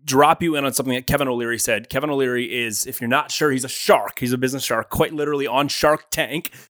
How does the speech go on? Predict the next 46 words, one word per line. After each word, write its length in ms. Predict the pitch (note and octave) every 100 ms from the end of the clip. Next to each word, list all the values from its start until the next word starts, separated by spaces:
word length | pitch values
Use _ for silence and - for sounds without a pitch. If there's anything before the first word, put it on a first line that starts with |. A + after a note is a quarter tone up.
| -
Kevin 300 | - F#3+ A3
said 260 | - G3 -
something 380 | E3+ D3+ D3+ D3
along 460 | C#3 C#3 C3+ C3+
these 220 | B2+ C3+ B2
lines. 260 | A#2 G#2+
This 100 | B2+
is 140 | C3+ C3
a 60 |
paraphrasing 680 | - - D3 D3 D3 C3+ B2+
a 40 |
little 160 | B2 A#2+
bit 100 | B2
of 120 | A2+
the 60 | A2+
video 340 | A2 A#2+ A#2
that 140 | A2 G#2
he 100 | B2
put 180 | C#3
up 160 | A2+ A2+
online, 440 | A2+ A2 G#2+ G#2+
but 100 | A2
it's 120 | A2+ -
so 500 | - - D#3+ D3 C#3
important. 440 | A#2+ - A2+ _ - -
It 160 | D3+ C3
says, 220 | C#3+ B2+
quote, 400 | - F#3+ C3+ - _ _
"I 80 | B2+
used 220 | D3+ E3+
to 60 | G3+
tell 180 | - D3+
people 240 | D3+ C#3+
the 80 | C3+
most 220 | B2+ A2+
valuable 380 | A2+ B2 C#3+ C#3+
skill 300 | - - A#2+
to 100 | -
be 100 | B2+
successful 640 | A#2 - - G#3 G#3 D3 C3
is 80 |
to 80 | A#2
get 100 | B2
an 80 | A#2+
engineering 560 | C3+ B2+ B2+ E3+ D#3+ B2
degree. 380 | A2 A2+ A2+